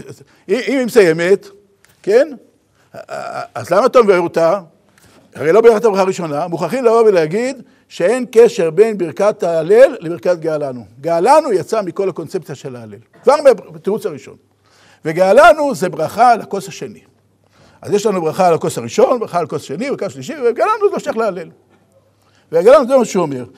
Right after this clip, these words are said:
ויותר נראה, שאני אעיד דאמר רבי יוחנן, הלל אם שוב בית הכנסת יצא,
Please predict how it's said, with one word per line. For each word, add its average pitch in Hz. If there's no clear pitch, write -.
ויותר 185
נראה, 220
שאני 233
אעיד 226
דאמר 208
רבי 156
יוחנן, 175
הלל 220
אם 202
שוב 196
בית 185
הכנסת 202
יצא, 170